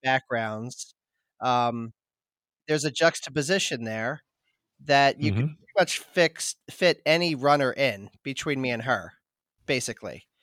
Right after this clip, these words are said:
Speaker 1: So why
Speaker 2: Uh-huh.
Speaker 1: don't we start a podcast? 'Cause Michael's been podcasting for years. So we had a producer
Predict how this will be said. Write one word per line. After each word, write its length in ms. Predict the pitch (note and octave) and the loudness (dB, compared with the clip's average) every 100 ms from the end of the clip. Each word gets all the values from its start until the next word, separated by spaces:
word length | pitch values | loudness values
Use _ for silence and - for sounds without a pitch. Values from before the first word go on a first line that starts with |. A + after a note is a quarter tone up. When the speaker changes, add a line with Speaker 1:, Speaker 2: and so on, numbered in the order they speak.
| _ _ _ - | _ _ _ -8
Speaker 1:
So 140 | - | 0
why 60 | A#2 | 4
Speaker 2:
Uh-huh. 80 | F3 | 4
Speaker 1:
don't 80 | F3+ | 4
we 40 | E3+ - D#3+ | -2 -6 -4
start 220 | D#3 E3+ D#3+ | 4 4 4
a 20 | C#3 | 2
podcast? 180 | B2 - | 0 -2
'Cause 140 | B2+ | -4
Michael's 540 | C#3+ D3+ D#3 C#3 B2+ - | 0 0 0 -2 -4 -4
been 220 | C#3 B2 | -4 0
podcasting 720 | D3+ C#3 D3+ B2+ B2 B2 A#2+ | 2 2 2 0 0 -6 -8
for 140 | - | -8
years. 600 | A#2+ C#3 D#3+ A2+ A#2 - - _ _ | -8 -2 0 0 -2 -8 -14 _ _
So 220 | - D3+ | -8 -4
we 140 | C#3 C#3+ | 0 2
had 140 | D3 | 4
a 60 | C3 | 2
producer 760 | - C#3+ E3+ A#3+ - A2+ B2+ | 0 -2 0 -2 -2 -2 -4